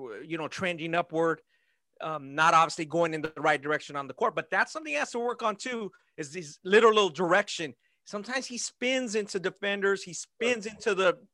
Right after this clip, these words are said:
into the traffic. And that goes to, back to you're saying being under control, learning the pace of the game. So I'm with you there.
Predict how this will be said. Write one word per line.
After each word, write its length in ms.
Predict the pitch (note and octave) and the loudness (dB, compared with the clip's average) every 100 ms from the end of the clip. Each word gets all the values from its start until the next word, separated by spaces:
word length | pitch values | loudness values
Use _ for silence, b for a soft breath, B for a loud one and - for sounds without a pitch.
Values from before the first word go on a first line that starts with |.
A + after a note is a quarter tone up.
| - | -8
into 320 | G3+ - G#3+ | -8 -6 -6
the 140 | F3 | -4
traffic. 560 | E3 G#3+ F#3+ G3+ G#3 G#3 _ _ _ _ _ | -2 2 2 2 -4 -6 _ _ _ _ _
And 80 | - | -4
that 280 | A4 G4 D4+ A#3+ | -2 -2 -6 -8
goes 220 | G4+ D#4+ | -6 -4
to, 120 | - B3+ | -4 0
back 300 | G#3+ A#3 A#3 | 4 4 4
to 100 | G#3 | -6
you're 120 | G#3 | -4
saying 280 | A3+ A3+ F3+ | -2 -2 -2
being 200 | G3+ G#3 | -6 -4
under 160 | G3+ F3+ | -4 -6
control, 560 | F3+ D#3 G3+ G3+ G3 | -10 -6 0 0 0
learning 260 | F#3+ G3 F#3+ | -4 -6 -8
the 80 | E3+ | -8
pace 320 | F#3+ F#3 F#3 | -8 -8 -8
of 80 | D#3 | -12
the 60 | |
game. 420 | C#3+ E3+ E3+ E3+ - _ _ _ | -8 -6 -6 -8 -12 _ _ _
So 140 | G#3+ | 0
I'm 180 | A3 A#3+ | 0 2
with 220 | B3 A#3+ | -4 -4
you 100 | A3 | -4
there. 400 | G3+ G3+ G3+ G3 | 0 2 0 -2